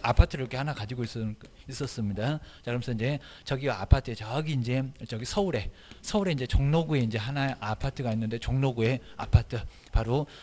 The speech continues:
한 여기서 이제 시세가 한 십억 정도 나가는 아파트가 하나 있었을 겁니다. 자, 그러면서 이제 을하고 이렇게 이제 매매를 하게 됐습니다. 매매. 그러면 자, 파는 사람은 매도인. 처음에 우리 공부하실 때는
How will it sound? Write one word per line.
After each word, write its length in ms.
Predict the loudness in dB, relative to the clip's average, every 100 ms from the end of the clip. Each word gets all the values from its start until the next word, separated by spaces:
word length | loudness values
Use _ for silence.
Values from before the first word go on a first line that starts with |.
| -6
한 100 | 0
여기서 260 | 0 2 0
이제 100 | 2
시세가 500 | 0 -2 -4 -2 -2
한 80 |
십억 340 | 0 2 0 0
정도 220 | -2 -2
나가는 300 | 0 0 -2
아파트가 380 | 0 0 2 -2
하나 120 | -4
있었을 340 | -4 -6 -8
겁니다. 440 | -8 -8 -4 -4 -6 -10 -20 -6
자, 80 | 0
그러면서 320 | 4 6 6
이제 320 | 4 4 2 0 -12 -16 -4 4
을하고 400 | 6 4 6 6 8 6 2
이렇게 180 | 4 4
이제 220 | 4 0
매매를 460 | 2 6 6 6 2
하게 160 | -2 -2
됐습니다. 400 | -2 -2 -4 -4
매매. 500 | 0 2 4 2 0 -2 -12 -4
그러면 380 | 2 4 4 4 -2 -16 -12 -4
자, 80 | 10
파는 320 | 10 10 0
사람은 400 | 0 2 2 2
매도인. 640 | 0 -2 -4 -4 -2 -4 -4
처음에 220 | -4 -2
우리 140 | 0 -2
공부하실 400 | -2 -4 -4 -6
때는 260 | -4 -4